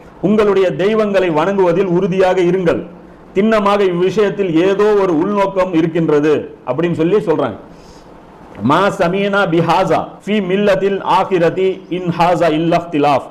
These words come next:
அண்மை காலத்து எந்த சமுதாயத்திடமும் இதனை நாம் கேள்விப்பட்டதில்லை, இது கற்பனை செய்து கூறப்பட்டதே தவிர வேறொன்றுமில்லை. மேலும் அந்த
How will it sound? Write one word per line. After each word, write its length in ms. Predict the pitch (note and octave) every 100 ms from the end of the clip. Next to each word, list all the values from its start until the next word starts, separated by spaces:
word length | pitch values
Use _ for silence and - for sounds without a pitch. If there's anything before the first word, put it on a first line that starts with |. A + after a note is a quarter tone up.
| -
அண்மை 380 | D#3 G#3 G#3 F#3
காலத்து 400 | F#3 F3 E3+ F3+
எந்த 240 | D#3 F3+ E3+
சமுதாயத்திடமும் 840 | E3+ F#3 F3 E3+ E3 D3+ E3+ G#3 G3+ - - -
இதனை 380 | - D#3+ G#3 G3
நாம் 280 | F3+ G#3 F3+
கேள்விப்பட்டதில்லை, 960 | G3 G#3+ G#3 F3 E3 E3 D3+ D#3 G3 -
இது 420 | D#3+ F3 G#3 - -
கற்பனை 460 | E3 E3 G3+ G3+
செய்து 300 | F3+ F#3+ F#3
கூறப்பட்டதே 680 | - F#3 F#3 F3+ E3+ E3+ D#3+
தவிர 400 | D#3 E3 G3+ F3
வேறொன்றுமில்லை. 800 | D#3 E3+ D3+ E3 E3+ D#3+ B2+ G#2 -
மேலும் 300 | D#3 F#3+ F3+
அந்த 440 | D#3+ D3 C3+ B2